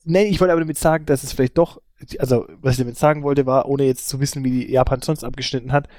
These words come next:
dass, glaub ich, dieser Heimeffekt, weißt du, dieser, dieses Erfolgreichsein in gewissen Disziplinen natürlich auch eine gewisse Euphorie erzeugt im Land selber,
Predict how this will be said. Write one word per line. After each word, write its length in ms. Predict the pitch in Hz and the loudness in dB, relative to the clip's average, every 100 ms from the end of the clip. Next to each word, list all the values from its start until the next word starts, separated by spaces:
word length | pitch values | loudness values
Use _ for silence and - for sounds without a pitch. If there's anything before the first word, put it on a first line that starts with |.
| - | -18
dass, 140 | 127 - | -12 0
glaub 160 | 135 | 0
ich, 80 | - | 2
dieser 260 | 127 120 151 | 0 0 2
Heimeffekt, 760 | 151 131 - 131 - - - _ _ _ _ - | 0 -2 -4 -4 -4 -18 -20 _ _ _ _ 0
weißt 180 | 127 131 | 2 2
du, 40 | 131 | -2
dieser, 320 | 127 123 139 | 0 0 0
dieses 300 | 127 123 123 | -10 -10 -8
Erfolgreichsein 800 | 135 - 156 - 139 - 135 131 | -8 2 0 2 -2 0 0 0
in 60 | |
gewissen 240 | 127 127 131 | -4 -10 -10
Disziplinen 480 | 127 131 120 135 | -4 -4 -2 -4
natürlich 280 | 131 139 - | -4 -6 -4
auch 100 | 123 | -6
eine 100 | 127 | -4
gewisse 320 | 127 123 123 117 | -6 -4 0 -2
Euphorie 360 | 120 123 135 | -2 -2 0
erzeugt 560 | 127 - - 110 - - _ _ _ _ | 0 0 -8 -8 -8 -18 _ _ _ _
im 160 | - 131 | -2 2
Land 240 | 123 120 | 2 0
selber, 420 | - 123 120 101 | 0 0 0 -2